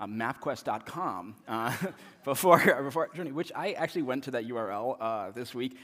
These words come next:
It still exists, and it looks, uh, exactly the same. Okay. Um, but we're driving, and they, I can tell that they're lost. So I pipe up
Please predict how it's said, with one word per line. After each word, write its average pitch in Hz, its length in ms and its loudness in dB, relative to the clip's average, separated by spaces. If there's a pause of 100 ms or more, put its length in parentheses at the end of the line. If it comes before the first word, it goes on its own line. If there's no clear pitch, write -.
(100)
It 131 160 -2
still 165 220 2
exists, 185 420 2 (340)
and 131 140 -2
it 117 60 -2
looks, 139 320 -8
uh, 110 260 -2
exactly 117 380 -6
the 101 80 -10
same. 87 240 -14 (120)
Okay. 139 200 2 (340)
Um, 139 420 6 (840)
but 180 120 4
we're 208 120 10
driving, 202 400 10 (320)
and 165 120 6
they, 160 440 6 (200)
I 139 120 4
can 151 140 -2
tell 233 200 -6
that 202 80 -4
they're 135 100 0
lost. 127 280 -2
So 117 120 -2
I 139 220 0
pipe 165 300 -2
up 120 260 0